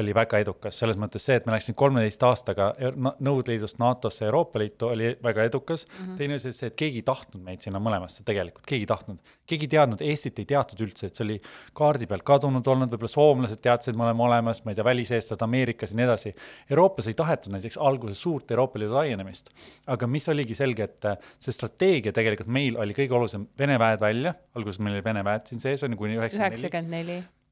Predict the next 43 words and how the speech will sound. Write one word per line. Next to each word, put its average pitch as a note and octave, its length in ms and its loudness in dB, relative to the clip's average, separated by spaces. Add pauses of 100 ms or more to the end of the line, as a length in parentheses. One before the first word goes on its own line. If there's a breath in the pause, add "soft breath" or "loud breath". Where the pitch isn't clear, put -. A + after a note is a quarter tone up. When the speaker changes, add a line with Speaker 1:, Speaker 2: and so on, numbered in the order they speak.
(160)
Speaker 1:
Äh, C3 300 2 (100)
ja B2 160 2
siis D#3 320 -6
natosse B2+ 480 0
põhimõtteliselt, G2+ 460 -4
et, - 240 -8
et, - 240 -12
et - 100 -10
uuesti C3+ 380 2
ei A2+ 80 2
juhtuks - 260 -10
sama G#2+ 220 2
jama. F#2+ 340 0
Ja A#2+ 160 -2
mis A#2+ 240 -4
nagu, B2 460 -4
nagu A#2 180 2
me A#2 140 0
näeme, A#2 260 4
Ukrainas B2+ 400 2
on, D3+ 220 0
on F#2 160 -6
ju, - 100 -12
probleemid. G#2 300 -4
Speaker 2:
Aga B3+ 80 0
mille E4+ 300 4
põhjal C4+ 320 0
sa G#3 120 0
ütled, F3+ 300 -4
et E3+ 100 -10
meid E3 240 -6
ei D#3+ 120 -4
tahetud C#3+ 440 -6
natosse? C#3 560 -10 (420 soft breath)
Speaker 1:
Äh, C#3+ 80 2
vaata, C3 220 4
natosse D#3 400 0
tehti A#2+ 280 2
esimene A2+ 360 -2
laienemine, A2 560 2
tehti, G2 600 -4 (140)
ähm, G2 540 -6 (380)
äh, G#2+ 840 -8